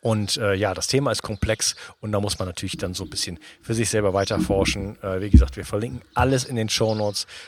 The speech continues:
was der Philipp erwähnt hat und wahrscheinlich noch ein bisschen mehr. Ein paar Sachen von, äh, von Paul Stamets und vielleicht hast du noch so ein paar einfach, vielleicht kannst du mal so ein paar interessante Links und so weiter noch zuschicken. Das wäre toll.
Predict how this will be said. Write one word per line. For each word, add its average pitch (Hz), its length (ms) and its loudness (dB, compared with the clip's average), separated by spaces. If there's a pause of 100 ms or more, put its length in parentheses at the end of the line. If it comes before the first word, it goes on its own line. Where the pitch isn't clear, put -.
(120)
was 101 100 -6
der 113 120 -4
Philipp 107 260 -2
erwähnt 107 340 0
hat 120 140 0
und 107 160 -4
wahrscheinlich 104 320 2
noch 95 100 0
ein 92 80 -8
bisschen 92 320 -6
mehr. 113 300 2
Ein - 420 -12
paar 110 140 -4
Sachen 107 260 -4
von, 101 380 -2
äh, 92 200 -2
von 101 200 -6
Paul 120 180 2
Stamets 92 540 -2
und 95 180 -10
vielleicht - 240 -2
hast - 140 2
du - 20 0
noch 113 120 0
so 113 100 -2
ein - 60 -12
paar 113 280 2
einfach, 107 300 -6
vielleicht 104 180 -8
kannst - 180 -6
du 127 40 -10
mal 101 80 -4
so 101 80 -2
ein 95 60 -8
paar - 280 -8
interessante 107 520 -8
Links 110 360 -2
und 117 120 -10
so 101 100 -6
weiter 95 240 -4
noch 90 240 -10 (500)
zuschicken. 123 560 -4
Das 101 160 -4
wäre 98 240 -2
toll. 143 320 2